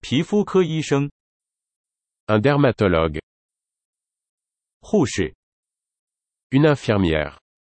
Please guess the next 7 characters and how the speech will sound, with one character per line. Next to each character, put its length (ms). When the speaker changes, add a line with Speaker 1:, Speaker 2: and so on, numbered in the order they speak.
Speaker 1:
男 240
护 220
士。 260
Speaker 2:
Un 160
infirmier. 600
Speaker 1:
诊 200
所。 380